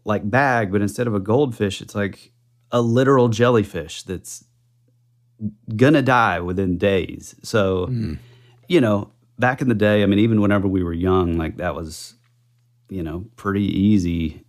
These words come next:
Speaker 1: to d-, you know, that was pretty easy to believe, much less, like, back in the early nineteen hundreds.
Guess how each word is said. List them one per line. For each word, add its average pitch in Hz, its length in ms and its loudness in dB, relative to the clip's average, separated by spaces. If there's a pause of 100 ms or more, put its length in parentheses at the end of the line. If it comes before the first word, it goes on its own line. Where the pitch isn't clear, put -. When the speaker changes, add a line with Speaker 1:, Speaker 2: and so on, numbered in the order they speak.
(120)
Speaker 1:
to - 80 -8
d-, 85 180 -6
you 113 100 4
know, 101 100 4
that 123 60 4
was 147 100 2
pretty 147 260 4
easy 120 280 4
to 98 60 4
believe, 98 420 4
much 101 260 0
less, 101 280 0
like, 90 240 -6
back 95 200 -2
in 90 60 -10
the 87 140 -8
early 87 180 -4
nineteen 85 320 -6
hundreds. 87 340 -6